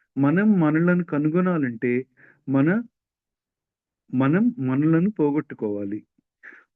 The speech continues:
అందుచేత నష్టమే మనకు లాభం అన్నమాట." అంటే మనల్ని మనం పోగొట్టుకోవటం అనేది మన నష్టం అనుకుంటే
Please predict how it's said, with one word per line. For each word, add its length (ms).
అందుచేత 500
నష్టమే 580
మనకు 280
లాభం 400
అన్నమాట." 460
అంటే 420
మనల్ని 360
మనం 220
పోగొట్టుకోవటం 880
అనేది 320
మన 180
నష్టం 440
అనుకుంటే 540